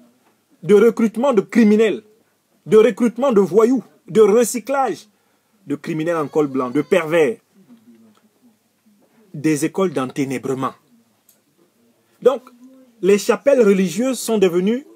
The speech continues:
des chapelles d'apprentissage du crime. Et beaucoup de temples ésotériques sont devenus des lieux dans lesquels on pactise avec le contraire des principes qui élèvent les sociétés depuis la nuit des temps. Au Cameroun,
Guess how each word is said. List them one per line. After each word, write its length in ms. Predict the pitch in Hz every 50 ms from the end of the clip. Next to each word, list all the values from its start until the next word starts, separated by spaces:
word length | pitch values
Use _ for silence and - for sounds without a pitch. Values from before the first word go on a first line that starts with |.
| _ - - - 160
des 200 | 156 160 185 175
chapelles 340 | - 185 - - 247 240
d'apprentissage 680 | 185 160 151 - 170 165 156 - - - 208 208 175 143
du 120 | 127 135
crime. 280 | - - 180 151 120 101 _ _ _ _ _ _ _ _ _ _ _ _ _ _ _ _ _ _ _ _ _ _ _ _ _ _ _ _ - -
Et 140 | 226 220
beaucoup 280 | 175 185 214 208 285 277
de 120 | 190 190
temples 480 | 180 - - 269 233 175 - - 120 - _ _ _ _ _ -
ésotériques 580 | 220 190 151 170 175 175 190 185 220 247 -
sont 160 | - 214 208
devenus 360 | 196 180 156 175 185 208 208 165
des 140 | 185 180
lieux 340 | 180 185 196 220 262 320 294
dans 160 | 208 190 175
lesquels 300 | 175 170 170 - 233 254
on 180 | 214 196 190 185
pactise 600 | 185 240 - - - - - 254 240 190 135 - -
avec 180 | 160 196 190
le 120 | 196 180 170
contraire 580 | - - 180 160 - - 214 196 165 113 - _ _ _ _ _ _ _ _ _ _ _ _ _ _ _ _ _ -
des 160 | 143 175 165
principes 440 | - 160 165 160 156 - 214 185 -
qui 120 | - 170
élèvent 320 | 147 143 160 160 131 123 _ _ _ _ _ _ -
les 80 | 143
sociétés 440 | 131 - 143 - - 135 127 - 165
depuis 220 | 135 120 - 143 127
la 100 | 120 113
nuit 120 | 123 123
des 120 | 113 101
temps. 160 | - - 104 _ _ _ _ _ _ - _ _ _ 156 _ _ _ _ 262 269 160 _ 220 214 202 202 208 202 202 208 202 196 _ _ _ _ _ - _ _ _ _ _ _ _ _ _ _ _ _
Au 100 | - 160
Cameroun, 500 | 156 196 190 202 202 220 254 277 269 262